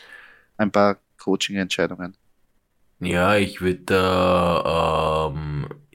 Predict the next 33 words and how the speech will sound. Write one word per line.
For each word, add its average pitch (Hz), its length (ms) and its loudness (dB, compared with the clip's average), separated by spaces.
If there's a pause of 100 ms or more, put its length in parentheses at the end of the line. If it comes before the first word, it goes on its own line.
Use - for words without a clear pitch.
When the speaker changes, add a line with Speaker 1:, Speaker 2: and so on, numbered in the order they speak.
(140)
Speaker 2:
ich - 220 -12
würd 80 240 -8
einfach 80 520 -6
Matt 78 300 -8
Stafford - 580 -8
gegen 76 180 -8
Aaron 76 160 -4
Rodgers 80 420 -4
tauschen. 71 540 -8 (880)
Speaker 1:
Ah, 135 140 6 (260)
es - 180 4
werden 127 160 6
alle 113 220 6
getauscht. 117 460 0 (180)
<laughs> - 100 -2 (960)
Speaker 2:
Nein, 139 240 8
Speaker 1:
Ja, 208 80 8
Speaker 2:
aber, 151 200 8 (180)
Speaker 1:
ja. 147 160 10
Speaker 2:
aber 135 160 8
das 143 280 6
wär 170 160 6
echt 143 320 4
geil 123 240 6
zu 180 120 2
sehen. 135 360 4
Also 123 160 2
das 117 180 4
wär 120 80 2
so 123 80 6
richtig - 420 0
Blockbuster, - 1040 2
ja, 113 280 2